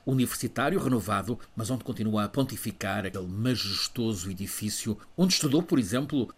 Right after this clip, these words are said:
o Nobel da Literatura de noventa e cinco, o poeta Seamus Heaney, num maravilhoso livro dele, The Hall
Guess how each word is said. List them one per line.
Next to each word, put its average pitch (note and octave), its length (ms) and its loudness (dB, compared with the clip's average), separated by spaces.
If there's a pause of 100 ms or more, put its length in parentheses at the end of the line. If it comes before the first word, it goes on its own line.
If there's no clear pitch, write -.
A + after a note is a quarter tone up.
o G#2 140 -2
Nobel A2+ 480 4
da A2 100 0
Literatura A#2+ 580 2
de A2 60 0
noventa A2+ 300 0
e G#2+ 40 0
cinco, C3 380 -2
o B2 40 -4
poeta A2+ 580 0 (100)
Seamus C3 680 0
Heaney, G#2+ 460 6 (100)
num F#3+ 140 6
maravilhoso B2 680 4
livro G#2 260 -2
dele, A#2 300 2
The A2+ 140 -4
Hall B2+ 560 0